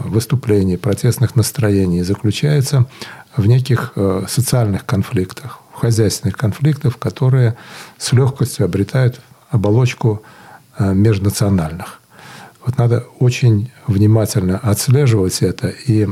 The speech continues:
есть, э, порою – такие политические силы, которые в своих интересах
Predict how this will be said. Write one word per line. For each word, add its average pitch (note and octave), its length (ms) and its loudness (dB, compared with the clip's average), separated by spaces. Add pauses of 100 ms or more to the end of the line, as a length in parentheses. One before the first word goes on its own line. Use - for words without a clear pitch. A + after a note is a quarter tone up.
(140)
есть, G#2+ 800 0
э, G2 380 -2 (840)
порою – G2 520 2 (680)
такие G#2 580 0 (200)
политические G#2+ 600 0
силы, B2+ 480 0
которые G2+ 560 0
в A#2+ 100 -12
своих A2+ 380 0
интересах C3 720 0